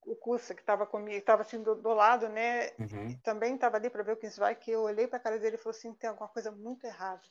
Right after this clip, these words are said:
Speaker 1: A gente só soube dessa história depois, mas você olhava o rosto do guitarrista todo marcado.
Speaker 2: Nossa.
Speaker 1: Parecia que ele tom-, tinha tomado muito sol. Eu falei assim, "Não, não, não fez sol esses dias, tem alguma coisa muito errada."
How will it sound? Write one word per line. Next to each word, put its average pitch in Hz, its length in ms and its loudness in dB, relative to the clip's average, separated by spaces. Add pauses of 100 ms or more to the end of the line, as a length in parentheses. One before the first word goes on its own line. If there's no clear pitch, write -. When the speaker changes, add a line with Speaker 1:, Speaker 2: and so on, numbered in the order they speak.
(680)
Speaker 1:
A - 40 -4
gente 320 200 -2
só 330 100 0
soube 302 260 0
dessa 240 200 0
história 233 340 0
depois, 208 480 -4
mas 208 220 -10
você 220 400 -4
olhava 220 760 0
o 214 120 -8
rosto 220 600 -2
do 190 100 -10
guitarrista 196 800 -12
todo 208 220 -10
marcado. 196 840 -8 (720)
Speaker 2:
Nossa. 92 380 0
Speaker 1:
Parecia 208 260 -2
que 220 60 -2
ele 233 80 -6
tom-, 226 200 -8
tinha 269 160 2
tomado 240 300 2
muito 233 320 -6
sol. - 300 -4
Eu 220 60 -4
falei 220 200 -6
assim, 226 220 -12
"Não, 247 140 -8 (100)
não, 240 240 -12
não 247 140 -10
fez 285 260 0
sol 220 280 2
esses 220 320 -2
dias, 233 220 -4
tem 240 120 -8
alguma 214 180 -10
coisa 220 240 -2
muito 220 180 -14
errada." 214 600 -4